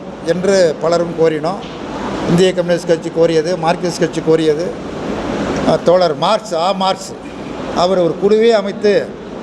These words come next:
அந்த குழுவின் மூலமாக வேண்டுகோள் விடுத்தார். இந்த வேண்டுகோளை எல்லாம் ஏற்று மார்க்ஸ் சிலையை அமைப்பது என்றும், அதற்கான இடத்தை முதலமைச்சரே நேரடியாக சென்று கன்னிமாரா நூலகத்தின் வாயிலில் அமைப்பது என்று முடிவு செய்து அந்த பணி நடந்து கொண்டிருப்பது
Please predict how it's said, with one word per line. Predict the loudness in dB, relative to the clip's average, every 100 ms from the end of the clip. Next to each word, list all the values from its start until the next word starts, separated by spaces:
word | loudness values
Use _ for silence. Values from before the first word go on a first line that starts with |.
| -10 -4
அந்த | 0 2
குழுவின் | 2 2 0 0
மூலமாக | -2 0 2
வேண்டுகோள் | 2 2 2 2
விடுத்தார். | 0 2 0 0 -10 -4
இந்த | 2
வேண்டுகோளை | 4 4 4 4
எல்லாம் | 4 2 2
ஏற்று | 0 2 0 0 -4 -10 -10 -10 -6 -2 2
மார்க்ஸ் | 2 2 0
சிலையை | 2 2 2 0 -2
அமைப்பது | -2 0 2 2
என்றும், | 0 0 -2 -2 -2 -2 -2 -4 -2 0
அதற்கான | 0 0 0 2 2
இடத்தை | 0 0 2 0
முதலமைச்சரே | 2 0 0 -2 -2 -2 0
நேரடியாக | 2 2 2 2 2 2 0 0
சென்று | -2 -2 0 0 -2 -6 -12 -10 -8 -4 -2 0
கன்னிமாரா | 2 2 2 2 2 0
நூலகத்தின் | 0 2 2 0 -4 -8 0
வாயிலில் | 2 2 0 -2
அமைப்பது | -2 0
என்று | 0 0
முடிவு | 0 0
செய்து | 2 2 2 2 0
அந்த | -2 -2
பணி | 0 -2
நடந்து | 0 0 2
கொண்டிருப்பது | 2 2 2 2 4 2